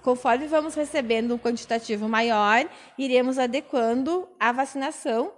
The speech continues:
até receber, então, as doses da Astra, que também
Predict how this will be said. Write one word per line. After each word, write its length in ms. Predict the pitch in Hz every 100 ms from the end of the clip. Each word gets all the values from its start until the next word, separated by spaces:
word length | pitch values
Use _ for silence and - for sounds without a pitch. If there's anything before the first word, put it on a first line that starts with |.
| -
até 320 | 269 285 262
receber, 540 | 254 285 311 254 233 247
então, 440 | 277 - 226 262
as 220 | - 247
doses 320 | 240 226 226 233
da 380 | 262 254 214
Astra, 260 | 220 - 247
que 100 | 277
também 460 | 302 269 220 240